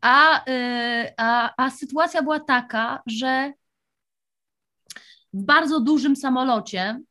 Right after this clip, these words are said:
mm, pasażerskim takim, a, nad Atlantykiem, co lata jakieś siedem cztery siedem albo trzysta dwadzieścia A, coś takiego, ogromny pokładowiec, na tam prawie czterysta osób, y, miejsc.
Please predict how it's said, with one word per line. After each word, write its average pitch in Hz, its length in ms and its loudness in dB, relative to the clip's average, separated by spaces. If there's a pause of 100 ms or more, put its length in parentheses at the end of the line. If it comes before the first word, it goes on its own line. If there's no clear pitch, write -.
mm, 202 520 -6
pasażerskim 269 680 -2
takim, 214 720 -4
a, - 220 -8
nad 220 320 -2
Atlantykiem, 226 580 -4
co 208 100 -10
lata 202 220 -2
jakieś 208 260 -8
siedem 233 240 -2
cztery 214 260 -4
siedem 208 500 0
albo 196 420 -8
trzysta 233 300 -6
dwadzieścia 220 560 -8
A, 233 260 4
coś 220 220 -14
takiego, 190 640 -10
ogromny 226 680 0
pokładowiec, 190 800 -6 (880)
na 214 120 -2
tam 214 240 -2 (300)
prawie 240 260 -2
czterysta 233 560 -4
osób, 190 440 -10
y, - 40 -12 (400)
miejsc. 180 560 -6